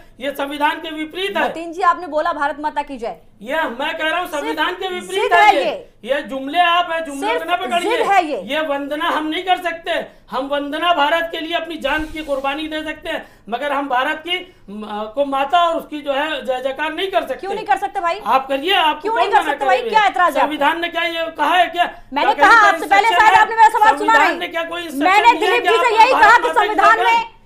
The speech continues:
Speaker 2: मतीन जी आपने मेरा सवाल नहीं सुना, मैंने खुद दिलीप जी से यही कहा कि संविधान में इस बात की अनुमति नहीं है कि किसी से जबरदस्ती कुछ बुलवाया जाए, थोपा जाए।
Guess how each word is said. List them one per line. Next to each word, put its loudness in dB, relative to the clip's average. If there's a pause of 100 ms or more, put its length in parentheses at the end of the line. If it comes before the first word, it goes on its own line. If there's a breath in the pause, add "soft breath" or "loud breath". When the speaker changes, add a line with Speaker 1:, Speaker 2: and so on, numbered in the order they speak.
(140)
Speaker 2:
मतीन 2
जी -2
आपने 2
मेरा 6
सवाल 4
नहीं 0
सुना, -2
मैंने 2 (240)
खुद 0
दिलीप -4
जी -6
से -6
यही 4
कहा 4
कि -6
संविधान -2
में -6
इस -12
बात 0
की -2
अनुमति -6
नहीं -6
है 0
कि -16
किसी -14
से -14
जबरदस्ती -6
कुछ -14
बुलवाया -4
जाए, -4
थोपा -4
जाए। -10